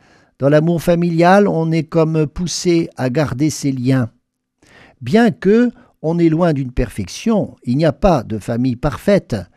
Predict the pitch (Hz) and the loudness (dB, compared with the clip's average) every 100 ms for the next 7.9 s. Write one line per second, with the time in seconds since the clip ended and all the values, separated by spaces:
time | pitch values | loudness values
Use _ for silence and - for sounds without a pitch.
0 | _ _ _ 110 - 120 147 165 135 123 | _ _ _ -14 -6 -4 -2 -2 -2 -2
1 | 120 - 120 131 143 143 127 139 117 127 | -4 -6 -6 -4 -2 -2 -2 -4 -6 0
2 | 139 113 127 - 185 175 110 73 - _ | 2 2 -2 -4 -2 -2 -2 -8 -18 _
3 | _ _ - 131 160 139 - 185 185 170 | _ _ -4 0 0 -2 -2 2 2 4
4 | 185 226 175 156 196 190 151 143 156 160 | 4 4 4 4 4 2 0 0 0 -4
5 | - 151 151 127 117 156 214 214 - _ | -4 -4 -4 -4 -2 0 0 -4 -14 _
6 | - 190 - 185 - 190 - - 190 180 | -2 -2 0 -2 2 0 0 -2 0 2
7 | 196 180 165 160 143 165 156 165 208 | 2 4 2 2 -2 -4 -2 0 -2